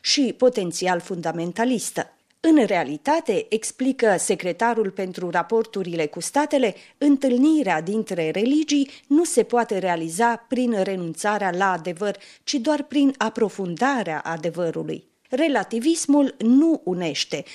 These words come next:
după cum nu unește purul pragmatism. Arhiepiscopul Mamberti amintește că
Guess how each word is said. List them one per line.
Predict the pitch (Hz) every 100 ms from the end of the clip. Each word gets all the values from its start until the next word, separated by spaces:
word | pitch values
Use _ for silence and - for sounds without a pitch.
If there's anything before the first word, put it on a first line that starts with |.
| -
după | 196 220 170
cum | - 277 285 269
nu | 208 214 233 175
unește | 175 226 - 226
purul | 208 190 180 185 170 -
pragmatism. | 190 165 185 196 - 254 - _ _ _ _ -
Arhiepiscopul | 311 330 302 330 311 - 262 254 226
Mamberti | 214 190 180 196 185 - 180
amintește | 175 175 170 240 269 - - 196
că | - 208